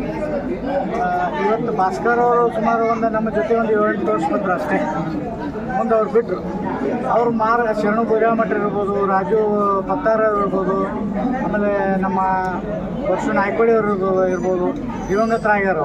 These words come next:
ಅವ್ರ ಮಾರ್ಗದರ್ಶನದಲ್ಲೇ ಇವತ್ತಿನವರೆಗೂ ನಾವು ಪಾದಯಾತ್ರೆ ಬಿಟ್ಟಿಲ್ಲ. ನಾವೆಲ್ಲ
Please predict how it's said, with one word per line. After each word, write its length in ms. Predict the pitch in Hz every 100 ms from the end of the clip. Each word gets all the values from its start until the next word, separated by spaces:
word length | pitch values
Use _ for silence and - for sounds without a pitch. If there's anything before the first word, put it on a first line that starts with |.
| - 208 185 - - 226 - -
ಅವ್ರ 180 | 220 247
ಮಾರ್ಗದರ್ಶನದಲ್ಲೇ 840 | 240 226 240 247 233 247 240 240 285 262
ಇವತ್ತಿನವರೆಗೂ 640 | 240 - 233 233 233 262 247
ನಾವು 160 | 233 202 214 214 180 - 143
ಪಾದಯಾತ್ರೆ 480 | 156 208 214 214 214 190
ಬಿಟ್ಟಿಲ್ಲ. 260 | 185 233 254 285 - 202 190 180 175 165
ನಾವೆಲ್ಲ 300 | 190 214